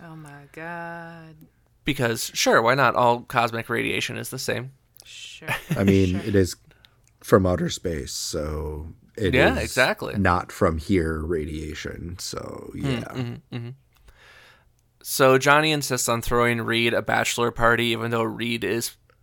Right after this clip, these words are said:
Speaker 2: pretty adamant that he doesn't want one, and then eventually gives in. So, uh, Johnny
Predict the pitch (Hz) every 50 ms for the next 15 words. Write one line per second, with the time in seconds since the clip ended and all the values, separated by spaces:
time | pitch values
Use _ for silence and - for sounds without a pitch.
0 | _ _ - - 160 135 127 87 101 117 117 117 120 123 120 - 123 113 117 117
1 | 113 117 117 110 104 117 120 107 87 117 117 113 113 113 113 113 113 113 - -
2 | 117 117 - - 117 117 113 113 110 107 110 110 - 131 127 127 123 123 131 -
3 | - - - - - - - - - _ _ _ _ _ _ _ _ _ - -
4 | - 135 123 123 123 123 120 120 117 117 117 113 113 107 - - - _ _ _
5 | _ _ _ _ _ _ _ _ - - - 67 64 71 98 131 131 135 127 127
6 | 120 123 117